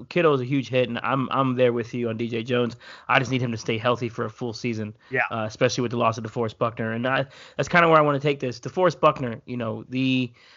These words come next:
Speaker 1: I'm viewing this trade as a win just off the, the, the, the fact that you trade DeForest Buckner five years after he's drafted at the seventh pick, and you get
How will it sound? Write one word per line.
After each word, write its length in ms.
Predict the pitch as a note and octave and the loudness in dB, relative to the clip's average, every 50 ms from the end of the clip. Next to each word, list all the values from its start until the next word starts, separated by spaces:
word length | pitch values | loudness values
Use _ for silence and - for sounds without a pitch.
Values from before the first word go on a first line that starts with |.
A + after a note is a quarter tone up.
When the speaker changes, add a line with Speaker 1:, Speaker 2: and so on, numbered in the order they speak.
| - - _ _ - | -20 -20 _ _ 4
Speaker 1:
I'm 220 | - F3+ G#3 F#3+ | 6 6 6 6
viewing 220 | F3 G3 F#3+ F#3 E3 | 4 2 2 2 0
this 120 | E3 - | -2 -4
trade 320 | - - E3+ E3 D#3 D3+ | 0 2 4 6 6 4
as 160 | C#3+ C#3 A#2 B2+ | 4 2 0 -2
a 60 | A#2+ | -2
win 580 | A2+ A#2+ C3+ C3+ C3 C3 B2+ A#2+ A2+ A#2 - - | 0 0 2 2 2 2 0 0 -4 -6 -10 -6
just 280 | - D3+ D#3+ D3+ C#3+ - - | -2 0 0 0 -2 -4 -2
off 240 | C#3 D3+ D3+ C#3 - | 0 0 0 0 -4
the, 240 | C3+ C3 B2+ B2 A#2+ - - - | -6 -8 -8 -8 -8 -12 -16 -14
the, 140 | C3+ C3 A#2+ A2 - - - | -12 -12 -10 -10 -12 -12 -8
the, 220 | B2+ B2+ A#2+ A#2+ A#2 | -6 -4 -4 -4 -6
the 60 | B2+ | -10
fact 340 | A#2+ - - B2+ B2 A#2+ - | -6 -2 0 0 0 0 -2
that 240 | - A#2 A2 G2+ - - - _ _ _ _ _ _ _ _ _ - | -2 -4 -4 -4 -6 -12 -20 _ _ _ _ _ _ _ _ _ -2
you 500 | B2+ C#3+ D3 D3+ D3+ D3+ C#3+ C#3+ C3 - _ _ _ _ _ - | 4 6 8 8 8 8 6 4 0 -4 _ _ _ _ _ -4
trade 340 | - F3 E3+ F3 E3+ E3 - D3 | 2 2 4 4 2 0 -6 -8
DeForest 400 | C#3+ C#3+ C3+ D3+ D3+ D3 - - | -8 -6 -4 -2 -2 -2 -2 0
Buckner 320 | - D3 C#3 C#3 C3+ C3+ | -2 -2 -2 -2 -4 -6
five 300 | A#2+ - - C#3 C#3+ C#3+ | -4 0 2 2 2 2
years 160 | C#3 C#3+ B2+ C3+ | 2 0 0 -2
after 240 | B2+ B2 - - | -2 -4 -4 -6
he's 160 | B2+ B2 A2+ A2+ | -6 -6 -6 -4
drafted 360 | B2+ A#2+ A#2 A2+ A2+ - A2+ | -4 -4 -4 -4 -6 -10 -12
at 80 | A2+ | -12
the 80 | - B2 | -12 -14
seventh 360 | - - C3 B2 B2 A#2+ A2 | -8 -4 -4 -4 -4 -4 -6
pick, 200 | - B2+ A#2 A2 | -6 -6 -6 -4
and 80 | A#2 A2+ | -4 -4
you 60 | A#2+ | -2
get 180 | A#2+ B2+ B2 | -2 -4 -4